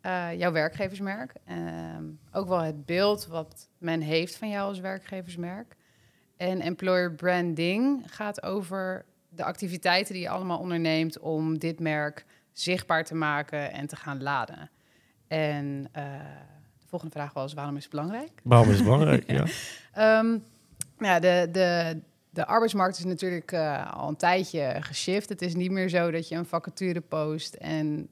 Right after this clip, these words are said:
Speaker 1: eh, zit te wachten tot de sollicitaties binnenkomen. Maar in de kandidaatgedreven markt van nu is het zo dat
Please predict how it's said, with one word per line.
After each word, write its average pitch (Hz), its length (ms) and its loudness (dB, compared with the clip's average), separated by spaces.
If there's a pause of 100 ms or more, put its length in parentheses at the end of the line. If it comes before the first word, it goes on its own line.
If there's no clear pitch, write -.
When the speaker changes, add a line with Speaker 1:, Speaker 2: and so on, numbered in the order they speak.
(180)
Speaker 1:
eh, - 120 -8 (300)
zit 160 220 -10
te 165 100 -8
wachten 160 480 2
tot 156 300 -6
de 160 60 -10
sollicitaties 151 760 -4
binnenkomen. 190 720 -2 (560)
Maar 175 180 2
in 175 80 4
de 170 60 2
kandidaatgedreven 170 880 2
markt 165 280 2
van 151 240 -2
nu 156 240 2
is 190 180 -4
het - 140 -10
zo 185 520 2
dat 175 500 -4